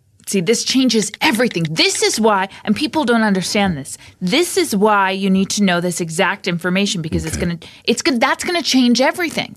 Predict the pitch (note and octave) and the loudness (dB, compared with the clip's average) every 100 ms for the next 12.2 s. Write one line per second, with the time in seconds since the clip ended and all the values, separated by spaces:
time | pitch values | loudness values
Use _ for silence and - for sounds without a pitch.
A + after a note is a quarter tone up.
0 | - C#3+ - - - G3+ F4+ E4 D#4+ E4+ | -6 -6 -4 -4 0 2 2 2 2 2
1 | D4+ D#4+ G#4 - - - - - D#2 - | 4 2 2 -2 -8 -10 -10 -10 -10 -10
2 | - D#2 D2 - C#2+ D2 C#2 C#2+ C2 A#1+ | -8 -4 -6 -4 -4 -2 -2 -4 -4 -8
3 | - - - - - A3 F#4 G#4 B3 G#3 | -8 -6 -6 -8 -8 -2 0 2 0 -2
4 | - D4 - - D4+ - C#4+ C4+ C#4 B3+ | -2 -4 -4 -2 -2 -2 -2 2 2 0
5 | - - C#4 D4 A#3+ A#3+ C4+ B3+ A#3 C4+ | -10 -4 0 0 0 0 0 2 2 0
6 | B3+ C#4 - A3 A3+ A#3+ A#3+ B3+ A#3+ G3 | 0 -2 -2 -2 0 0 0 0 2 0
7 | A#3 - C#4+ C#4 A#3+ A#3 B3+ C4 - A#3 | 0 2 2 2 0 0 0 -2 -2 -2
8 | A3+ A#3 G#3 G3 G3 - - - - G#3+ | 0 0 0 0 -4 -12 -20 -14 -2 0
9 | - - - A3+ A3 G#3+ - A3+ C#4 E4 | 0 -2 -4 -2 0 0 2 4 4 2
10 | C#4+ B3+ A#3 A3+ A#3 A#3+ C#4 D#4+ B3+ A#3 | 2 2 4 2 2 2 0 0 -2 0
11 | A#3+ A#3 C#4 B3+ C4+ B3+ A#3+ F4+ F4+ - | 0 0 -2 -2 -2 -2 -2 -2 -2 -4
12 | - - | -6 -6